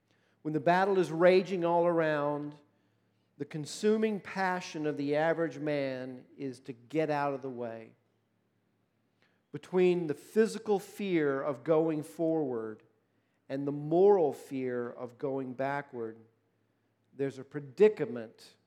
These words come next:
of exceptional awkwardness, from which a hidden hole in the ground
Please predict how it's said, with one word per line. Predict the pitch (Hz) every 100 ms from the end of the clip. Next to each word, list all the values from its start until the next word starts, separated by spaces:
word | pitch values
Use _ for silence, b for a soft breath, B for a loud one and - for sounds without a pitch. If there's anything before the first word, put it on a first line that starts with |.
| _ _ _ _ _ _ _ _ 143
of | 123
exceptional | 123 - - 170 170 - 156 139 -
awkwardness, | 127 123 - 127 113 113 117 _ _ _ _ _ _ _ _ _ _ _ _ _ _ _ _ _ _
from | 156 143
which | 165 - - _ _ -
a | 135
hidden | 127 165 180 165 151
hole | 175 160 143 135
in | 131
the | 123
ground | 120 135 143 123 107 110